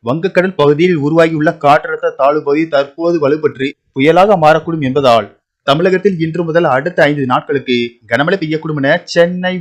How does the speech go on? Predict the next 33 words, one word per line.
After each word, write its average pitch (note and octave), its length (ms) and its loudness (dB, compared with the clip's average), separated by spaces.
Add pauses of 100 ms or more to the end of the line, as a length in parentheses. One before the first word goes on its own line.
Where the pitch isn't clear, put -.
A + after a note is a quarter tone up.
வானிலை D#3 420 -2
ஆய்வு D3 220 -2
மையம் C#3+ 220 -4
எச்சரிக்கை D3 300 -8
விடுத்துள்ளது. C3 400 -4 (500)
இதில் F3+ 260 0
குறிப்பாக F#3+ 480 2
எந்தெந்த F3 360 0
மாவட்டங்களில் D3+ 500 2 (300)
கனமழை D#3+ 300 2
பெய்யக்கூடும் E3 420 -4
என்பதை D#3 280 0
பற்றி D3+ 180 -2
தான் E3+ 120 2
நம்ம C#3 140 -2
வீடியோல D3 240 0
பார்க்க A2+ 200 -6
போறோம். D#3+ 180 -6
So, A#2+ 160 -8
வீடியோவை F3 340 0
ஸ்கிப் D3+ 240 -12
பண்ணாம D#3+ 300 -2
பாருங்க. B2+ 260 -2
வீடியோக்குள்ள D3+ 360 -4
போறதுக்கு C#3 240 -4
முன்னாடி C3 200 -2 (400)
இந்த F3+ 160 -2
வீடியோக்கு F3+ 260 0
ஒரு D3 80 0
லைக் D3 140 -2
பட்டனை A#2+ 320 -8
பிரஸ் B2 160 -6
பண்ணிக்கோங்க. C#3+ 380 -4